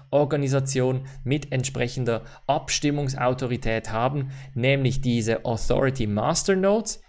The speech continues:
die Economic X Nodes und die Economic Nodes. Also wir haben eigentlich drei Knotenpunkte, die unterschiedliche, ähm, ich sag mal, Power, also unterschiedliche Macht haben, äh, die das entsprechend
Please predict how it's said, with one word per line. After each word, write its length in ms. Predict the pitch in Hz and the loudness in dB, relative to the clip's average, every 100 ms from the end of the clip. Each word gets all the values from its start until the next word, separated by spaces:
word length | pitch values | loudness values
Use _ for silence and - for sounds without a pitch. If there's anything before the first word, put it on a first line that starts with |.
| - | -8
die 160 | 135 139 | -4 -2
Economic 680 | 131 131 123 131 117 104 - _ | -2 -2 0 0 0 -4 -14 _
X 400 | 160 - - - | -2 0 -4 0
Nodes 480 | 151 180 208 - - - - | 0 2 0 -4 -10 -18 -8
und 220 | 131 131 | -4 -2
die 140 | 139 135 | 0 -2
Economic 680 | 135 131 123 120 110 104 - - _ | -2 -2 0 0 -2 -4 -14 -20 _
Nodes. 460 | 110 101 101 - | -4 -4 -4 -6
Also 180 | - 107 | -6 -2
wir 120 | 120 | 0
haben 120 | 127 127 | 0 0
eigentlich 300 | 123 - - | -2 -2 -4
drei 500 | 110 113 135 180 185 - - | 0 2 4 4 2 -4 -8
Knotenpunkte, 1040 | - 131 147 208 135 180 - 185 185 170 | 0 4 6 6 4 -4 2 2 2 -2
die 180 | 147 196 | -2 -2
unterschiedliche, 1000 | - 220 220 208 202 202 196 175 185 175 175 - - - | 0 0 -2 -4 -2 -2 -2 -2 0 0 -2 -14 -10 0
ähm, 240 | 139 139 | 0 0
ich 120 | 135 | 0
sag 140 | 139 139 | 0 2
mal, 120 | 131 | 0
Power, 480 | 135 131 170 190 160 | 2 4 6 6 4
also 180 | 135 | 4
unterschiedliche 800 | 131 170 180 - 156 156 143 143 | 4 2 2 0 0 0 0 2
Macht 460 | 113 117 175 - - - - - - | 2 0 -2 -4 -12 -18 -18 -16 -8
haben, 520 | - 127 180 180 170 - - | 2 4 4 0 -6 -10 -4
äh, 280 | 135 135 135 | 2 4 2
die 240 | 135 156 | 0 -2
das 260 | - 147 139 | 2 2 2
entsprechend 720 | 139 131 - 123 131 135 123 | 0 -2 0 0 0 -2 -4